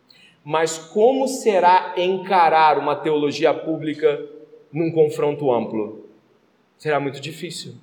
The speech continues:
Nós vimos a Argentina celebrar demoniacamente o aborto, assumindo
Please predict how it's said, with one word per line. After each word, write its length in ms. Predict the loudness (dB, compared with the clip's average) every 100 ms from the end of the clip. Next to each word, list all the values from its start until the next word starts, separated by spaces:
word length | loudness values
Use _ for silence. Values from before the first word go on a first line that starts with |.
| _ _ _ _ _ _
Nós 200 | -2 0
vimos 280 | 0 -2 2
a 80 | 2
Argentina 760 | 0 -4 -6 -6 -4 -2 -2
celebrar 600 | 0 2 4 4 4 4
demoniacamente 1600 | 4 4 2 2 2 2 2 -2 2 2 2 -4 -6 -8 -8 -10 -18 _ _ _ _ _ _ _ _ _
o 160 | -2 0
aborto, 640 | 2 4 2 2 -4 -4
assumindo 1080 | 0 0 -2 -6 -4 -2 -4 -6 -6 -8 -12